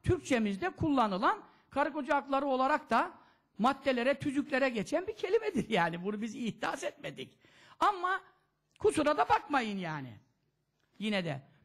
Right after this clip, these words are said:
ben kaçırırım öyle arada. Efendim? Şimdi bir adamın bir ağası var, bir köle bir ağanın her dediğini yapıyor. Bu kölenin başı rahat.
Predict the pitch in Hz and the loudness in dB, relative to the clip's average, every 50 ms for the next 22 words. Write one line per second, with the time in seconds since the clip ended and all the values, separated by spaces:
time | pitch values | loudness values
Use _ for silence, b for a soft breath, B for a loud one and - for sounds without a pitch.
0 | _ - 226 269 277 - 240 247 240 - 277 277 294 302 302 277 233 190 165 156 | _ 0 0 0 0 -2 -4 -4 -2 -2 -2 -2 0 0 0 0 0 0 0 0
1 | 151 143 139 131 127 131 131 113 117 - _ _ _ _ _ _ _ _ _ _ | 0 0 -2 -2 -4 -8 -10 -14 -14 -18 _ _ _ _ _ _ _ _ _ _
2 | _ - 233 208 196 170 147 156 180 - _ _ _ _ _ _ _ _ _ _ | _ -14 -10 -8 -6 -6 -6 -8 -10 -12 _ _ _ _ _ _ _ _ _ _
3 | _ _ _ _ _ _ _ _ _ _ b b b b b b b b _ - | _ _ _ _ _ _ _ _ _ _ b b b b b b b b _ -4
4 | - 277 311 359 359 320 294 233 185 131 113 - _ _ _ _ _ _ _ _ | 0 0 2 2 2 2 2 2 0 -2 -6 -14 _ _ _ _ _ _ _ _
5 | _ _ _ _ _ _ _ _ _ _ _ _ _ _ _ _ _ _ _ - | _ _ _ _ _ _ _ _ _ _ _ _ _ _ _ _ _ _ _ -14
6 | 147 143 214 339 403 359 294 277 254 262 240 226 208 190 170 147 131 143 220 - | -2 0 0 0 2 2 0 2 2 2 2 2 -2 -4 -4 -6 -6 -2 0 0
7 | 262 - 294 262 247 226 226 - 220 208 277 330 349 330 302 - - _ _ _ | 2 4 4 4 4 4 2 -2 -4 0 2 2 2 0 -2 -8 -20 _ _ _
8 | _ _ _ _ _ _ - 254 349 330 - 277 262 262 302 370 381 381 370 - | _ _ _ _ _ _ 0 0 0 2 2 2 2 2 2 0 0 -2 -2 -8
9 | - _ - 202 349 - - 311 294 277 269 285 339 381 330 240 339 415 440 - | -18 _ 0 0 0 0 2 0 2 2 2 2 0 -2 -2 0 0 0 0 0
10 | 330 285 233 269 285 339 415 440 381 302 - 330 269 202 156 - _ _ _ _ | -4 -4 -2 -2 -4 -4 0 0 0 0 0 -6 -6 -6 -6 -10 _ _ _ _
11 | _ _ _ _ _ _ _ _ _ _ _ _ _ _ _ _ _ _ _ _ | _ _ _ _ _ _ _ _ _ _ _ _ _ _ _ _ _ _ _ _
12 | _ _ _ _ _ _ _ _ _ _ 147 143 156 180 254 359 427 403 381 - | _ _ _ _ _ _ _ _ _ _ -16 -14 -4 2 4 4 4 4 2 0
13 | - 190 - - 311 330 330 302 285 262 240 214 180 175 254 240 - 330 302 254 | -4 -4 0 0 2 2 2 2 0 0 -2 -2 0 0 0 0 0 -2 0 2
14 | 214 208 202 - - - | 2 2 0 -2 -6 -20